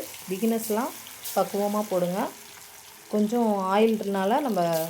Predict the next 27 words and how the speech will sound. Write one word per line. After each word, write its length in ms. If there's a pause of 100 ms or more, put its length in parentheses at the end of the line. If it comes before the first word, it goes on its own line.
(500)
கையெல்லாம் 360
கொஞ்சம் 220
தூர 120 (120)
வச்சு 200
தான் 180
போடணும். 380 (320)
So 60 (100)
ஒவ்வொரு 300
பேட்சாக 280 (100)
போட்டு 280 (540)
எடுத்துக்கலாங்க. 540 (1120)
இதுக்கிடையில 500
நான் 180
ஒரு 140
டிப்ஸ் 280
சொல்றேங்க. 360 (440)
இது 180
எல்லாரும், 360 (240)
எல்லாருக்கும் 360
யூஸ்ஃபுல்லா 360
இருக்கும்னு 320
நினைக்கிறேன். 360 (460)
நம்ம 120 (120)
பெரிய 240
வெங்காயத்தை 420
வந்து 200 (1200)
mostly 300